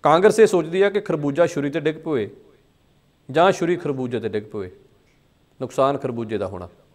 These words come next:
ਕਾਂਗਰਸ ਦੇ ਹੱਥ ਦੋਨੀ ਹੱਥੀ ਲੱਡੂ ਨੇ। ਪਰ ਇੱਕ ਜਾਨ ਦਾ ਤੇ ਵੀ ਲੱਗੀ ਆ, ਉਹ ਆ ਭਾਈ ਗੁਰਬਖਸ਼ ਸਿੰਘ ਹੋਰਾਂ ਦੀ।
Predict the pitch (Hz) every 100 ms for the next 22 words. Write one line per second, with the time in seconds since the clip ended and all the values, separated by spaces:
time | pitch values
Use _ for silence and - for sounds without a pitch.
0 | _ _ _ _ _ _ _ _ _ _
1 | 147 151 165 160 165 160 151 135 165 185
2 | 151 - 117 107 101 90 - _ _ _
3 | _ _ _ _ _ _ _ _ _ _
4 | _ _ _ _ _ _ _ _ _ 175
5 | 185 190 190 180 151 156 170 170 120 120
6 | 113 117 107 95 90 92 87 _ _ _
7 | _ _ _ _ _ _ _ - 170 151
8 | 143 117 104 98 123 120 107 107